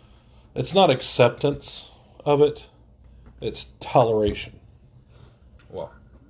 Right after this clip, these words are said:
Speaker 1: You tolerate it. You, you allow it to be its, uh, be itself, but stay to yours.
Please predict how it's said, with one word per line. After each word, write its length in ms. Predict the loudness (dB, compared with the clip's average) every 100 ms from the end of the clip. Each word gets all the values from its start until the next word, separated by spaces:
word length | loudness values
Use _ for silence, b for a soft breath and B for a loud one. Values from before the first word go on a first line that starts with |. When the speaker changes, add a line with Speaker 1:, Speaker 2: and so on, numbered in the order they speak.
| -20 -20 _ -10
Speaker 1:
You 200 | -8 -6
tolerate 580 | 0 2 2 -4 -10
it. 160 | -14 -10
You, 160 | -6 -6
you 260 | -4 -2
allow 380 | -2 0 2 2
it 160 | -2 -6
to 280 | -12 -10 -12 -4
be 200 | 0 2
its, 200 | 0 -2 -18 -6
uh, 140 | -2 0
be 220 | 0 0
itself, 680 | 0 -4 0 0 0 -10 -20 b b b b
but 200 | -4 -4
stay 280 | -2 2 2
to 120 | 0 -6
yours. 460 | -10 -12 -20 -20